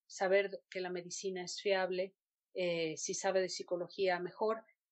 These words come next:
y la parte clave es la integración, la parte posterior. Tener un terapeuta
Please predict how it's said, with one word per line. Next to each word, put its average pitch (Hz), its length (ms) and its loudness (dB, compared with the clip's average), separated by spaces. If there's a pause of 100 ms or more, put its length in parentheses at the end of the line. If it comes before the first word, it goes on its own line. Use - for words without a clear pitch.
(100)
y 277 400 8 (200)
la 196 180 0
parte 202 440 0
clave 240 580 4 (1200)
es 208 480 0 (460)
la 220 220 2
integración, 165 840 -4
la 190 140 -2
parte 185 260 0
posterior. 170 560 -6 (880)
Tener 202 440 6
un 202 140 -2
terapeuta 226 920 2